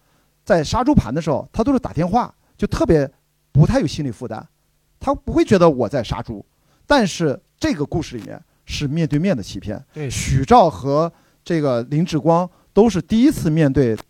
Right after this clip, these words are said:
Speaker 1: 他要欺骗的这个人，或准备欺骗他。也就是说，他们对他们的反噬是很快即刻发生的，在这个故事设定下啊，因为你知道杀猪盘经常是电信诈骗、孤注一掷里面都是他打那么多电话，他不会觉得自己有多么的犯罪，他也不会意识到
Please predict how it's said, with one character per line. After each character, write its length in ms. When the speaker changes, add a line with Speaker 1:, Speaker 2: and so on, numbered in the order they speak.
Speaker 1:
他 360
要 300
欺 200
骗 180
的 120
这 120
个 80
人， 160
或 120
准 240
备 140
欺 180
骗 160
他。 200
也 100
就 80
是 20
说， 140
他 220
们 120
对 140
他 160
们 100
的 80
反 320
噬 320
是 300
很 220
快 140
即 160
刻 180
发 180
生 160
的， 40
在 120
这 100
个 60
故 140
事 100
设 120
定 140
下 140
啊， 140
因 100
为 60
你 40
知 60
道 80
杀 160
猪 120
盘 180
经 140
常 140
是 140
电 160
信 120
诈 140
骗、 180
孤 140
注 100
一 80
掷 120
里 80
面 120
都 100
是 200
他 100
打 180
那 60
么 60
多 100
电 120
话， 80
他 80
不 80
会 80
觉 120
得 60
自 100
己 60
有 80
多 100
么 60
的 100
犯 140
罪， 100
他 80
也 60
不 140
会 120
意 120
识 100
到 200